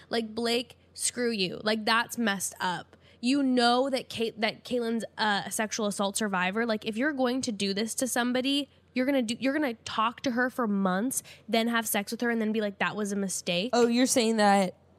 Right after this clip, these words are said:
Speaker 2: you're saying that sex would be a big deal to her since she's a survivor?
Speaker 1: I'm imagining, like, again, I, like I said, I don't know her bedroom situation,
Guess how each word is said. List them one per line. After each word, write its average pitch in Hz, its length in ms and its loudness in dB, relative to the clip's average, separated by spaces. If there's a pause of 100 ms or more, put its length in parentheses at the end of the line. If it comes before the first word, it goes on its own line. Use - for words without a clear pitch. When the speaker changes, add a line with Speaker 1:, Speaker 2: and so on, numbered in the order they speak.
(360)
Speaker 2:
you're 233 220 4
saying 233 220 2
that 190 280 0
sex 208 340 2
would 220 80 0
be 196 120 2
a 180 40 2
big 180 280 -2
deal 175 240 0
to 180 120 -6
her 196 180 -2
since 196 260 -2
she's 180 240 -2
a 185 60 -4
survivor? 180 1000 0
Speaker 1:
I'm 339 160 2
imagining, 311 640 0
like, 254 240 -2
again, 233 280 0
I, 202 160 0
like 214 140 -2
I 214 60 -2
said, 214 160 -2
I 202 80 0
don't 226 200 -2
know 226 120 0
her 208 120 -2
bedroom 226 560 -2
situation, 208 760 -4